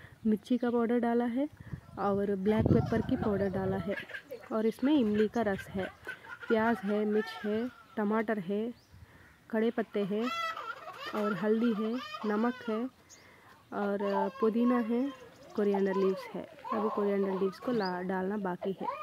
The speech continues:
डाल दूँगी। गुड़ भी है। इतने सारे चीज़ें डाल के मैंने ये रसम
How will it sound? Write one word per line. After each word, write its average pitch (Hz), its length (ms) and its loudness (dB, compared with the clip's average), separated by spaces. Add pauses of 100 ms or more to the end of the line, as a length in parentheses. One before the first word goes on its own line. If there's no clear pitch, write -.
(120)
डाल 202 260 0
दूँगी। - 960 -6
गुड़ 240 220 6
भी 202 180 2
है। 165 140 -2 (600)
इतने 226 300 0
सारे 202 320 -4
चीज़ें 196 380 -2
डाल 185 200 -4
के 202 140 -6
मैंने 226 420 -2
ये 269 80 2
रसम 214 380 -4